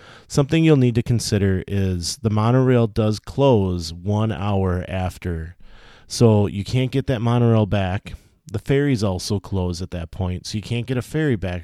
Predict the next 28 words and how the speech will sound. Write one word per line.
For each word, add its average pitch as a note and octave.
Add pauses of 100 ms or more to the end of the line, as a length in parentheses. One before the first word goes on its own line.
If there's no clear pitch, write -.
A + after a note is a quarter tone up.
across G2
the G2+
water F2+ (580)
to A#2+
get A#2
to -
your G2+
car F#2+
an G#2
hour G#2
after F#2
close. D2+ (840)
Um, F2+
but A#2+
they'll A#2
make A2+
sure -
you G2
get F#2+
there. E2
So F#2
there'll G2
always A2+
be G2
a G#2
bus F2 (760)
somewhere, F2+ (280)
somehow F2